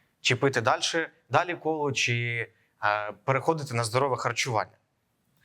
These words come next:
І ось ми формуємо свої звички, свій характер, і взагалі ми формуємо своє життя, коли ми робимо якийсь вибір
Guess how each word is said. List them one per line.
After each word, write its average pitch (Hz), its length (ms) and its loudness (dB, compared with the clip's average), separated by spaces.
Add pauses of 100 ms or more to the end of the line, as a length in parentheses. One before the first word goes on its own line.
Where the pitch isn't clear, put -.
(260)
І 131 80 4
ось 180 200 4
ми 254 120 4
формуємо 180 720 0 (160)
свої 127 360 2
звички, 131 480 0
свій 131 260 0
характер, 135 580 0 (300)
і 117 80 -2
взагалі 156 540 2 (200)
ми 143 140 4
формуємо 147 580 0
своє 127 320 0
життя, 165 400 -4 (280)
коли 147 260 2
ми 123 140 0
робимо 151 380 0
якийсь 127 420 -4
вибір 123 320 -2